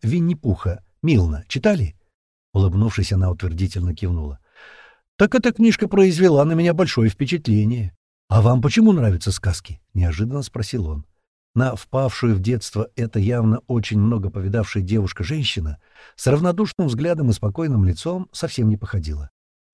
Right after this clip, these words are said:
«Потому что все хорошо и светло в них», задумчиво ответила она, — «и радостно. Какое-то ощущение счастья, праздника, доброты, чего совершенно нет в окружающем мире». Сергей несколько по-новому посмотрел на нее.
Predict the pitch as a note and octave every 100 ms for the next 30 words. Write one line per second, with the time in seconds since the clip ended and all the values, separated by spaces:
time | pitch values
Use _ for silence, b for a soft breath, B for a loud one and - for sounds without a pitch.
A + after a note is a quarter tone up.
0 | B B - F#3+ G3+ - F#3 E3 - D#3+
1 | F3 D3+ F#3 D#3 D3 A#2 A2 G2+ G2 F#2+
2 | - _ - F2+ E2+ G2 F#2 F2+ D#2+ F#2
3 | - F2+ D#2+ D2+ - B2+ B2 F2 D#2+ E2
4 | F2+ D#2 - b b - G2+ G3 F#3+ F3+
5 | - - E3+ E3+ D3+ - C3 A2+ - D#2+
6 | - F2+ A#2+ B2+ G#2+ F#2 F2+ D3 E3+ A2
7 | A#2 D#3+ G2+ b b _ E3+ F#3 - G3+
8 | E3 - E3+ F3 D3+ C3 C3+ D3 B2 G#2
9 | G2+ - B2+ F#2+ D#2+ E2+ _ _ _ _
10 | _ _ - A2 G#2+ E3 D#3 A#2+ C3 A#2
11 | B2 A2 A2 A#2+ D#3+ D3 A2+ A#2 A2+ -
12 | C#3 D3 A2+ E2+ D#2+ D#2+ C#2